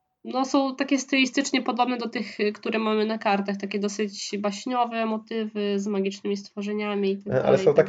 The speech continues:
Speaker 1: także
Speaker 2: dosyć, y, szczegółowe nawet, mi się wydaje, więc
Speaker 1: Mhm.
Speaker 2: Mhm, ale naprawdę bardzo ładnie właśnie to stosowane i kli-, klimatycznie tak.
Speaker 1: Co do wielkości kart, to
Speaker 2: Takie
Speaker 1: są one takie
Speaker 2: niestandardowe.
Speaker 1: dosyć
Speaker 2: Mhm.
Speaker 1: duże,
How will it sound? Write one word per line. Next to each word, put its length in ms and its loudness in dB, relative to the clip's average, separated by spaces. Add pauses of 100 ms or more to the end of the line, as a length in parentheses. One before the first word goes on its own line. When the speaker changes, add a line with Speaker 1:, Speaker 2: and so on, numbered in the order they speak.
Speaker 1:
także 120 8
Speaker 2:
dosyć, 460 -6
y, 360 -4 (140)
szczegółowe 800 4
nawet, 340 2
mi 60 -18
się 100 -14
wydaje, 280 2
więc 400 -10 (100)
Speaker 1:
Mhm. 600 -2 (140)
Speaker 2:
Mhm, 260 -2
ale 280 4 (240)
naprawdę 380 4 (100)
bardzo 200 4
ładnie 240 6
właśnie 220 -6
to 80 -20
stosowane 480 -2
i 240 -6 (220)
kli-, 140 -8
klimatycznie 640 -2
tak. 160 -10 (760)
Speaker 1:
Co 60 -10
do 120 0
wielkości 600 -2
kart, 380 2 (800)
to 180 0
Speaker 2:
Takie 280 -2
Speaker 1:
są 100 2
one 80 10
takie 0 -
Speaker 2:
niestandardowe. 440 10
Speaker 1:
dosyć 340 8
Speaker 2:
Mhm. 200 10
Speaker 1:
duże, 420 4